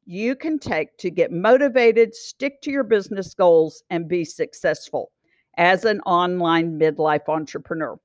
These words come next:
Let's do a quick recap. Number one, remember your big why for starting this online business of yours. Number two, post your goals somewhere that you can see them every single day. Number three,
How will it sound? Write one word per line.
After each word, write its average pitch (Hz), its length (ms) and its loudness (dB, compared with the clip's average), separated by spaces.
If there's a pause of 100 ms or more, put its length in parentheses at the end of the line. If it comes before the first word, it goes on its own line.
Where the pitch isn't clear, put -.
(120)
Let's 185 240 -2
do 208 160 4
a 180 60 -2
quick - 320 0
recap. 165 500 -4 (1080)
Number 220 380 4
one, 190 420 0
remember 180 460 0
your 185 200 2
big 226 340 4
why 196 340 4
for 165 200 -8
starting 202 520 0
this 160 280 -2
online 185 500 -4
business 170 460 -6
of 156 140 -10
yours. 151 400 -8 (420)
Number 175 360 0
two, 247 460 0 (160)
post 226 520 2
your 320 120 -2
goals 185 420 2
somewhere 208 540 -2
that 202 220 -6
you 208 100 -10
can 208 180 -8
see 202 280 -4
them 156 300 -4
every 170 480 -2
single 175 480 0
day. 175 340 2 (720)
Number 180 300 0
three, 202 480 0